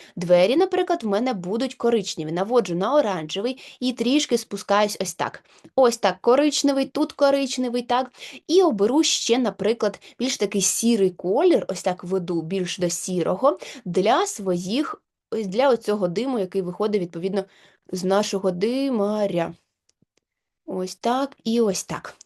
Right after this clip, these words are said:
Є. Тобто далі ви вже можете, наприклад, взяти кісточку, взяти, наприклад, зелений колір, намалювати там травичку якусь, да, наприклад, як ви собі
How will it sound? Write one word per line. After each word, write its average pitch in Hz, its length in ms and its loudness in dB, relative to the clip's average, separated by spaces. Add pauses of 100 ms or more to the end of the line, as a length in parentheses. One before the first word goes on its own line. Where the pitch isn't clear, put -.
(120)
Є. 185 260 -2 (440)
Тобто 311 220 0
далі 302 440 4
ви 302 60 2
вже 285 180 0
можете, 285 300 2
наприклад, 254 420 0
взяти 415 280 -4
кісточку, 214 520 -8
взяти, 214 300 0
наприклад, 196 380 0
зелений 202 640 2
колір, 269 400 4 (280)
намалювати 254 520 2
там 170 220 -2
травичку 269 760 -2
якусь, 254 400 0
да, 226 180 2
наприклад, 214 460 -4
як 208 160 -2
ви 202 100 -8
собі 208 380 -4